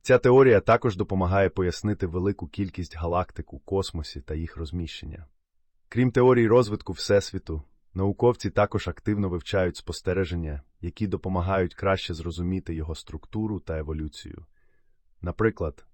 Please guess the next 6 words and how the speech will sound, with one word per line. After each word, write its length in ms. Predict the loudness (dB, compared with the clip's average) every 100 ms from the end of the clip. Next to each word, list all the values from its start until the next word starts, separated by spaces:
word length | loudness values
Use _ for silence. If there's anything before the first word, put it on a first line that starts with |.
| _ -10
за 120 | -6
допомогою 600 | -4 -2 0 0 0 -2
космічних 580 | -6 -6 -6 -4 -8 -6
телескопів 760 | -6 -6 -4 -2 -2 -4 -12 -10
та 140 | -6
радіотелескопів 1120 | -2 -2 -2 -6 -6 -8 -8 -6 -6 -6 -10